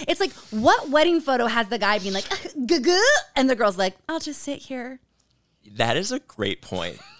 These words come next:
Speaker 2: It's almost like those wedding photos where they all embarrass the wife. Like, he gets all of his buddies and they're just like,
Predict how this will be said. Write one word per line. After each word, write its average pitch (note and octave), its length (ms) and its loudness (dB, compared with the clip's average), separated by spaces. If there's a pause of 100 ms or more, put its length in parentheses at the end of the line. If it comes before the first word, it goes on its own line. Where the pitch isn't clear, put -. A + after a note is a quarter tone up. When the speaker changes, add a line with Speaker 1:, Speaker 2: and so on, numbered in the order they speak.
(100)
Speaker 2:
It's C#3 160 -2
almost G3+ 340 -2
like F3 160 -6
those A#2 160 -4
wedding G2+ 240 -4
photos G#2+ 440 -6
where G2 160 -4
they F#2+ 180 -4
all F#2 260 -2
embarrass F2+ 460 -6
the G2+ 140 -10
wife. F2 440 -8 (140)
Like, G2+ 220 -4 (160)
he - 80 -14
gets - 180 -8
all A#2 160 2
of A2 60 -2
his A2 100 -8
buddies G#2 340 -4
and G#2 100 -8
they're G2+ 60 -6
just F#2+ 240 -10
like, G2 220 -4